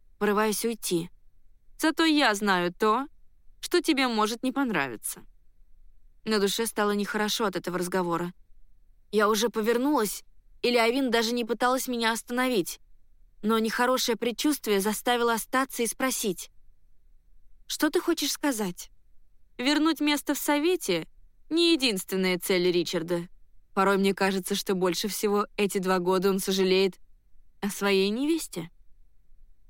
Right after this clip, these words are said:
Ну вот, предчувствие не обмануло.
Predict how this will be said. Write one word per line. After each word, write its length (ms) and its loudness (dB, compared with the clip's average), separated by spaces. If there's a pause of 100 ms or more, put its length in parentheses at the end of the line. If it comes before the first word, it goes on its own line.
(140)
Ну 140 -2
вот, 320 -4 (560)
предчувствие 520 -2
не 120 0
обмануло. 580 -2